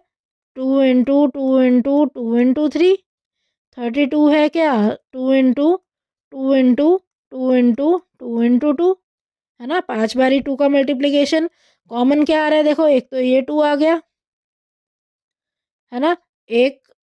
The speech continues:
हाँ, बस यही कॉमन आ रहा है। थ्री तो देखो इस लास्ट वाले केस में है ही नहीं, तो थ्री हम कॉमन नहीं ले सकते। देखो ये टू है, इन तीनों को एक कॉमन बारी लिख लेंगे, है ना? एक कॉमन बारी हमने टू लिख लिया,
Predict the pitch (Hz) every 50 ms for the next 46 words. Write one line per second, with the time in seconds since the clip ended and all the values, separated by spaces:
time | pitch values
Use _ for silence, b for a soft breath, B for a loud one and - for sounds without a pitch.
0 | _ _ _ _ _ _ _ _ _ _ _ 247 240 247 226 220 220 240 254 247
1 | 285 262 262 277 277 - 302 285 285 285 285 285 277 277 285 302 339 339 b b
2 | b b b _ _ 233 254 262 254 277 277 269 269 269 320 302 302 262 226 233
3 | 220 - - 233 240 240 240 240 - _ - 233 226 226 233 233 - 277 262 254
4 | 247 240 262 262 254 247 - 262 254 254 247 254 269 285 294 285 285 294 285 285
5 | - - 262 247 247 247 247 240 240 240 233 233 233 240 233 240 240 254 269 285
6 | 285 285 302 277 - _ 311 320 311 b b b b b b _ 247 269 262 311
7 | 294 294 294 294 294 285 - 311 294 285 294 320 311 320 320 302 285 262 285 277
8 | 262 269 262 269 294 294 - 262 262 262 - _ _ _ _ _ 247 233 226 233
9 | 247 254 247 262 262 254 262 262 247 - 269 269 269 277 285 320 349 - _ _
10 | _ _ _ _ _ _ _ 226 240 294 349 359 339 _ _ _ _ _ _ _
11 | _ _ - 220 214 - - 233 233 233 233 247 247 247 247 254 262 254 254 269
12 | 269 247 285 277 277 269 269 - 285 285 294 302 339